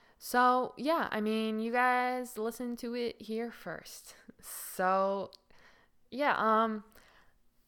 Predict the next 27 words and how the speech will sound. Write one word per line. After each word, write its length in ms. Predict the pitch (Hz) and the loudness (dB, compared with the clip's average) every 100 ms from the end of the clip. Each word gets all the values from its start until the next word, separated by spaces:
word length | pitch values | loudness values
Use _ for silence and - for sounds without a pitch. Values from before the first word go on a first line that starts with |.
| _ | _
so 120 | - 320 | 0 2
that's 180 | 349 | 2
how 140 | 339 311 | 0 0
I'm, 220 | 269 262 | 0 0
so 160 | - 311 | 4 4
I'm 80 | |
proud 280 | 294 247 226 | 8 8 8
of 220 | 214 - | 4 -4
me 460 | 220 202 208 208 202 - | -4 -2 -2 -4 -10 -4
for 120 | 226 | -2
that. 340 | 170 151 190 - _ _ _ _ _ - - | 0 -2 -4 -8 _ _ _ _ _ -6 0
And 320 | 247 254 247 | 2 4 2
if 220 | 254 240 | 0 0
you 120 | 254 | 2
guys 400 | 285 302 302 277 | 4 4 2 -2
resonate 580 | 196 196 214 220 220 - | 2 2 2 -2 -4 -4
with 160 | 202 196 | -4 -2
anything 360 | 180 185 202 | -2 -4 -4
that 100 | 196 | -4
I 100 | 175 | -4
said 360 | 175 165 175 175 - - - _ - | -4 -2 -2 -6 -20 -20 -20 _ -4
in 140 | 190 | -2
this, 400 | 190 190 190 - - | 0 0 -2 -12 -4
or 520 | 185 185 180 175 170 - | 2 6 6 4 0 -4
you 160 | 190 | -6
just 260 | 185 196 - | -6 -6 -2
wanna 480 | 185 180 170 160 | 0 2 0 -2